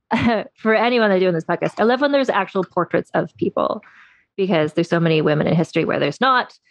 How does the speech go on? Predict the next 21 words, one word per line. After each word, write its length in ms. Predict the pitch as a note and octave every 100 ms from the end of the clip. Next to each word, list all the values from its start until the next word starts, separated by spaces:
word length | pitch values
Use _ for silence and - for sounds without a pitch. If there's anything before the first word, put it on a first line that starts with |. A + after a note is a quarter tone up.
| _ -
But 80 | A#3+
I 40 |
love 160 | B3 B3+
that 120 | D4+
she 120 | -
was 100 | C#4+
at 80 | A#3+
a 60 | A3
level 300 | F#3 F#3 F3
of 140 | E3
fame 520 | - E3 E3 G3+ A3+ - -
and 180 | G3 F3+
importance 560 | F#3 - E3+ D#3+ -
that 160 | - E3
she 120 | F3+
was. 340 | D#3+ C3+ - _
Portraits 320 | - F#3 F3 -
of 140 | F3
her 160 | E3 D#3
were 160 | F#3+
done 340 | F3 - -